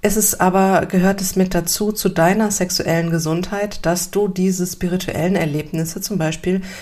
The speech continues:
mit dir selbst erlebst oder auf eine Art und Weise erlebst, die eben dann, ja,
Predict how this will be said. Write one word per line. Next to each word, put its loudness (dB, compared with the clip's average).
mit 0
dir 6
selbst 2
erlebst 2
oder 4
auf 2
eine 0
Art 0
und -2
Weise 2
erlebst, 0
die 2
eben 0
dann, 2
ja, 0